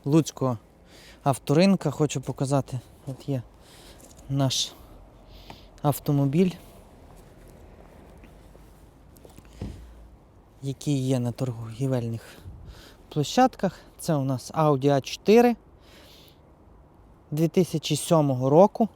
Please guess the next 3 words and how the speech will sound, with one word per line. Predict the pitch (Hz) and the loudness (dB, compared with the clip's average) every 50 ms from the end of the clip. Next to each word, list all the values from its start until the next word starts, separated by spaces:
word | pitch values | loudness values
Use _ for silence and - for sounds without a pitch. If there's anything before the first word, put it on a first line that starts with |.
| - - - - - - - - - - - - - - | -18 -20 -20 -20 -20 -20 -20 -20 -20 -20 -20 -20 -12 0
із | 220 247 254 202 160 - - - - _ - - - - - - - - | 4 4 4 4 2 -4 -14 -20 -20 _ -20 -20 -20 -20 -20 -20 -8 0
найпопулярнішим | 160 226 254 247 226 - - 180 156 - 170 175 175 170 156 - 139 127 - - - 135 127 | 2 4 6 6 6 6 6 2 4 6 8 8 8 8 8 6 -2 -4 -4 -4 -6 -6 -4
двигуном, | 131 143 147 131 170 214 269 302 311 294 | -2 -2 0 0 4 4 6 6 4 4